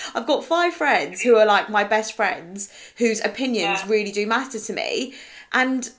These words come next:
Speaker 1: that's about it. You don't need a million and one friends. You just need a secure inner circle to support you.
Speaker 2: Yeah, exactly.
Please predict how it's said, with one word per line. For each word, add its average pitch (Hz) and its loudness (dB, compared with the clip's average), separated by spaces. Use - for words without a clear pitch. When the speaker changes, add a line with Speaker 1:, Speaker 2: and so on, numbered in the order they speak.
Speaker 1:
that's 339 -2
about 330 0
it. 262 2
You 233 0
don't 320 0
need 277 -2
a 208 -2
million 214 2
and 202 -4
one 196 -4
friends. 202 -6
You 196 -10
just 233 -8
need 240 -4
a 190 -8
secure 202 -4
inner 208 4
circle 202 -2
to - -8
support 196 -2
you. 214 -2
Speaker 2:
Yeah, - -4
exactly. - -4